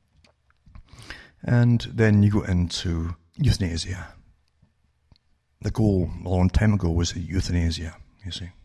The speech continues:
Efficiency. Get, get all, rid of all the dead weight, all the dead wood. Get, pff, get rid of it, you see. Efficiency. The world's a business, right? Here's a recent article,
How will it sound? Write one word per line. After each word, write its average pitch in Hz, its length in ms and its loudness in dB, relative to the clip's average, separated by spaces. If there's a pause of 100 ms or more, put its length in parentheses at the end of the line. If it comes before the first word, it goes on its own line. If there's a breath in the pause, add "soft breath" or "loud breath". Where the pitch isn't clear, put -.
(440)
Efficiency. - 840 0
Get, 175 220 -4 (580 loud breath)
get - 180 2
all, - 280 2
rid 117 160 4
of - 100 0
all 101 160 4
the 92 80 2
dead 82 400 -6
weight, 139 560 0
all 104 160 -2
the 90 80 0
dead 85 340 -2
wood. 107 300 -2
Get, - 180 -6
pff, - 260 -2
get 127 220 -2
rid 180 160 0
of 135 200 2
it, - 120 -4 (220)
you 92 100 -4
see. 139 260 -4 (640 soft breath)
Efficiency. 92 800 0 (640 soft breath)
The 107 100 -2
world's 90 280 2
a 104 40 0
business, 98 520 0
right? 117 200 2 (1700)
Here's 120 220 6
a 104 240 6
recent 104 380 2
article, 101 540 2